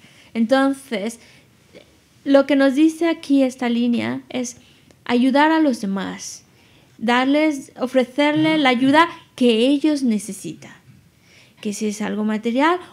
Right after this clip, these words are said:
o es simplemente hablar con ellos. O hay, también hay personas que, ah, hay personas que a lo mejor su conducta es muy, eh, negativa o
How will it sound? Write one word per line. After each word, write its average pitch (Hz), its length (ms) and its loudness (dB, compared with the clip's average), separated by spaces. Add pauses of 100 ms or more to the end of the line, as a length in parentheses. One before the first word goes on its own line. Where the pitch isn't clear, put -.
o 277 80 -2
es 294 120 -2
simplemente 294 880 0
hablar 226 400 0
con 208 160 -4
ellos. 202 320 -6 (280)
O 311 160 4
hay, 381 240 2 (220)
también 320 340 -2
hay 320 120 -2
personas 277 640 -2
que, 220 420 -2 (1300)
ah, 269 240 4 (320)
hay 269 120 4
personas 285 500 2
que - 80 -4
a 247 40 0
lo 233 120 2
mejor 277 540 2 (180)
su 262 240 -2
conducta 262 880 2 (580)
es 240 360 -6
muy, 254 800 0
eh, 196 680 -6 (400)
negativa 254 1080 0
o 214 460 -6